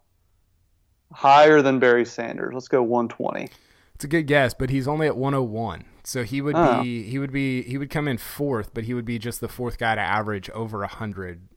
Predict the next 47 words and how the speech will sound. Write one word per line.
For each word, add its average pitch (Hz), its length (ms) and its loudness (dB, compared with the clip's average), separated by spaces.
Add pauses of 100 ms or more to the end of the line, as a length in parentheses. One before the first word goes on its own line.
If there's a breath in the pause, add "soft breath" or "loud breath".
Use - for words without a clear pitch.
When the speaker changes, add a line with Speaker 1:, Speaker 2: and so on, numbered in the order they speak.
Speaker 2:
for 104 200 -12
his 98 160 -12
career, 92 260 -10
which 101 200 -10
to 123 60 -6
me 151 200 -2
is 107 160 -4
a, 104 100 -10 (140)
is 101 180 -14
a 101 40 -14
huge 98 420 -14
deal. 87 340 -12
Now, 113 380 0 (720)
like 131 240 -2
you 113 80 -6
said, 92 320 -4
it 98 80 -6
gets 127 220 -4
a 127 60 -2
little 156 360 0
skewed 135 480 -2
'cause 113 180 -10
he 127 100 -4
didn't 117 200 -4
have 110 200 -4
to 107 100 -10
play 104 220 -6
that 98 280 -8 (240)
freshman, 110 560 -4
like, 92 220 -10
"W-, 92 240 -14
what 104 240 -6
am 101 80 -4
I 98 100 -4
doing?" 101 540 -6
year. 107 460 -6
Like, 98 160 -12
he 113 120 -8
was 101 160 -8
already 101 240 -8
kinda 98 300 -10
developed 95 520 -8
once 98 200 -10
he 101 100 -12
got 92 200 -8
into 92 220 -12
games. 92 580 -10